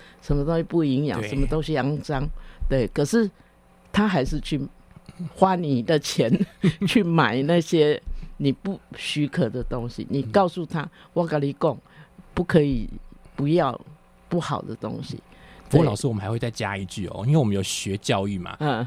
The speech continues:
Speaker 2: 所以跟他讲说，没关系，你如果真的想买的话也可以。然后接下来补一句，可是哈，如果你买了之后，<laughs> 这些吃的会造成什么什么什么，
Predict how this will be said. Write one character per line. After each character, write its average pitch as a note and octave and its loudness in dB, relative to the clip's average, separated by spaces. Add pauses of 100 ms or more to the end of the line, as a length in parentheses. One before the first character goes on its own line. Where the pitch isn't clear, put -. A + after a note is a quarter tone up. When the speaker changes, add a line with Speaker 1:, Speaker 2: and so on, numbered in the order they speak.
Speaker 2:
所 - -4
以 A#2 -4
跟 C3 0
他 C3+ 0
讲 G#2 -2
说， A#2 0 (220)
没 C#3 6
关 G#3 6
系， G3+ 0
你 D#3+ 0
如 D3+ 4
果 A#3+ 8
真 A#3+ 4
的 A3+ 6
想 D#3 2
买 C3 4
的 A#2+ 0
话 D#3+ 0
也 C3 0
可 C3+ 0
以。 C3 -2 (300)
然 G#2+ 2
后 A#2 4
接 C3+ 2
下 B2 6
来 B2+ 4
补 G2 -2
一 F#2+ -2
句， A2+ -2 (140)
可 D#3+ 8
是 B3+ 6
哈， D3+ 10
如 C3 4
果 A#3+ 10
你 A#3 6
买 D4 10
了 E4 8 (100)
之 A3 8
后， A3 4 (180)
<laughs> - -8
这 C#4 -2
些 C4+ 2
吃 - 0
的 A#3+ 2
会 C4+ 0
造 C4 4
成 G3 4
什 F3 -2
么 F3+ 2
什 F#3+ -4
么 D#3+ 2
什 - -2
么， E3+ 2